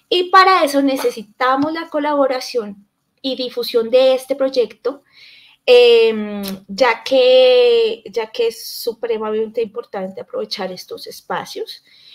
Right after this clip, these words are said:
y, em, con eso, eh, realizar, pues, esta fase. Para esto, eh, se tiene pensado un tiempo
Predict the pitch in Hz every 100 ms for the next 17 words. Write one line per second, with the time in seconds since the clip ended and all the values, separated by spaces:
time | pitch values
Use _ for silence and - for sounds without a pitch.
0 | _ _ 294 294 349 - _ 285 247 240
1 | 226 226 220 214 208 202 202 - 285 285
2 | 226 214 339 539 _ _ _ _ _ _
3 | _ _ _ - 285 285 285 285 262 254
4 | 262 247 - 269 233 226 285 _ _ _
5 | - 302 277 - - _ _ _ _ 226
6 | 214 214 202 214 - - - _ _ _
7 | _ _ _ _ - - - - _ _
8 | _ _ _ 311 311 320 330 339 - 480
9 | 571 - - - _ _ 285 294 294 277
10 | 269 240 240 277 285 269 254 285 285 339
11 | 311 - 240 214 254 - 262 214 208 330